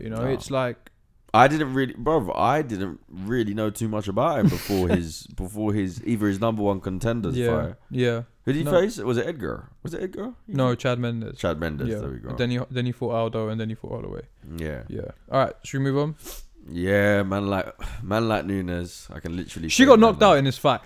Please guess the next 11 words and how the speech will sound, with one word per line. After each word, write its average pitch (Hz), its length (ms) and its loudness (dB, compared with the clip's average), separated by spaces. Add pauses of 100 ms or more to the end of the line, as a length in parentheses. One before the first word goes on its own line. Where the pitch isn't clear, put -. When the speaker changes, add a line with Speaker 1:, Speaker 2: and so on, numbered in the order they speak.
(140)
Speaker 1:
One 180 140 10
hundred 202 200 8
percent. 131 320 2 (220)
Speaker 2:
Huh? 117 200 -2
Speaker 1:
She - 160 2
was 175 160 8
knocked 170 260 2
out 139 200 4
in 123 80 -2
this 120 140 -6
fight. 120 220 -2